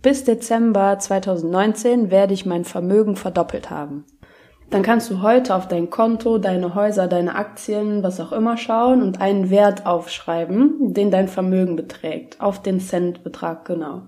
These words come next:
Sagen wir jetzt der Einfachheit halber hunderttausend Euro. Dann nimmt dein Ziel auf einmal eine eindeutige Gestalt an, nämlich zweihunderttausend Euro.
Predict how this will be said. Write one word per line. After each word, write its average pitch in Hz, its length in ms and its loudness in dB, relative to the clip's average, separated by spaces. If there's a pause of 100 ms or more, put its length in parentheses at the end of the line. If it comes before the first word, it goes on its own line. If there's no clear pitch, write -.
(340)
Sagen 190 300 2
wir 196 80 4
jetzt 190 180 -6
der - 120 -2
Einfachheit 214 540 0
halber 214 420 2
hunderttausend 185 680 -2
Euro. 165 380 -10 (640)
Dann 190 140 2
nimmt 277 260 4
dein 196 160 2
Ziel 262 320 0
auf 185 200 -2
einmal 190 340 -2
eine 220 200 0
eindeutige 208 600 0
Gestalt 196 580 0
an, 147 260 -6 (360)
nämlich 175 600 0
zweihunderttausend 170 1000 0
Euro. - 480 -12